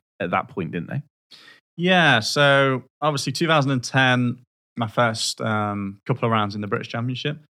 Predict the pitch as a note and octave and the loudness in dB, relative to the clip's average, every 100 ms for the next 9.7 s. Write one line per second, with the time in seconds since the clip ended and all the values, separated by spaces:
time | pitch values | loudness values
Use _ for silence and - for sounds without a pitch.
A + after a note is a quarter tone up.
0 | _ _ _ _ A#2 A2+ A2+ A#2 A#2 B2+ | _ _ _ _ 0 2 2 2 2 2
1 | A#2+ A2 A2+ A2+ - - A#2 A2 G#2 G#2 | 2 2 0 -2 -6 -6 -4 -2 -4 -6
2 | G2+ G#2+ A#2 D3 D3 A#2+ A#2 A2+ A#2 A#2+ | -4 -2 0 0 -2 -4 -4 -2 -2 -4
3 | A2+ A2+ B2+ A#2+ C#3 C3 E3 D3+ - _ | -8 -6 -6 -4 -6 -6 -4 -4 -6 _
4 | _ - A2 - A2+ A2 A2 G#2+ - C3 | _ -10 -10 -4 -4 -2 -4 -6 -8 -2
5 | B2 A#2 A#2 G#2 G#2+ G2 - G#2+ A2 A2+ | 0 0 0 -2 -6 -10 -8 -8 -4 -4
6 | A2+ A#2+ A#2 A#2+ A#2+ A#2+ A#2+ B2 A2+ A2 | -2 -4 -4 -8 -12 -10 -10 -8 -10 -10
7 | A#2 A2+ A2 G#2+ G#2+ A#2 A#2+ _ - - | -8 -6 -6 -6 -8 -10 -14 _ -20 -14
8 | - A#2+ - C#3+ C#3 C#3 D3 D3 D#3 D3+ | -2 -2 0 2 2 4 2 2 0 2
9 | C#3+ C3+ - C3+ B2+ A#2+ A#2 | 0 -2 -4 -2 0 0 -2